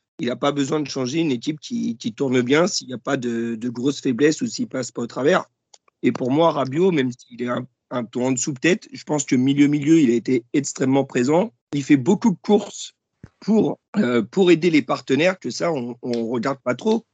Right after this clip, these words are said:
Il récupère peut-être un peu moins de ballons, il a peut-être un peu moins le ballon et moins créatif que, euh, que Pogba, mais, euh, mais son travail de l'ombre aussi est, est impressionnant parce qu'il est toujours bien placé pour, euh, pour, euh, voilà, contrer les contre-attaques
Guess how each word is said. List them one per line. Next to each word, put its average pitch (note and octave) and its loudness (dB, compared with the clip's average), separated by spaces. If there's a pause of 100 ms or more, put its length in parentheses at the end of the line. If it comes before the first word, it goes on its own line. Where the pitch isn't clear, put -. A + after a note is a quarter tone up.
(160)
Il C#3 4
récupère D#3 -2
peut-être D3+ -2
un C#3 -4
peu C3+ -2
moins C3 -2
de C3 0
ballons, E3 0 (500)
il D#3 -6
a A#2 -4
peut-être D#3 0
un D#3+ 0
peu C#3+ -12
moins D3 -2
le D3 -2
ballon C#3+ 0
et C3 2
moins C3 2
créatif C#3 -2 (160)
que, - -8
euh, G#2+ -2
que - -8
Pogba, D3 0 (500)
mais, A#2+ 2
euh, A2+ -4
mais A#2 4
son C#3+ -4
travail C#3+ 0
de B2+ -2
l'ombre C#3+ 0
aussi A#2+ -2
est, C3 -6
est A#2+ -8
impressionnant B2+ -2
parce E3 -8
qu'il G#2+ -8
est G2+ -10
toujours D#3+ -2
bien C3+ 0
placé C3+ 2
pour, A#2+ -6
euh, A#2 -2 (520)
pour, A#2 0
euh, A2 0
voilà, B2 2
contrer B2 -4
les A#2 4
contre-attaques C#3+ 2